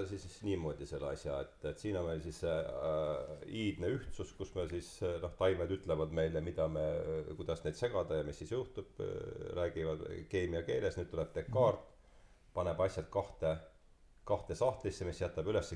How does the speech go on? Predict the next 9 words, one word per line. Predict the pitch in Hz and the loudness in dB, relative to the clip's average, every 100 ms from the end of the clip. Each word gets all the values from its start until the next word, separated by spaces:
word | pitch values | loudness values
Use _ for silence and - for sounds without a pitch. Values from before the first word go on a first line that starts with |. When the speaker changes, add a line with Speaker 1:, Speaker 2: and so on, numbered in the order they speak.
| - | -8
Speaker 1:
küsimuse, | - 107 85 82 | -4 -2 -2 -6
et | 78 | -8
kuidas | - 117 117 92 | -4 0 2 2
need | 78 78 | -2 0
kaks | - 101 - - | 2 0 0 -2
sahtlit | 98 - 80 | -2 -4 -10
siis | - 82 | -8 -2
omavahel | 82 90 90 87 87 87 - - - - - - - - - - - - - - - | 0 2 2 2 0 -4 -10 -20 -20 -20 -20 -20 -20 -20 -20 -20 -20 -20 -20 -20 -4
suhtlevad. | - - - 64 62 | 0 0 0 -4 -4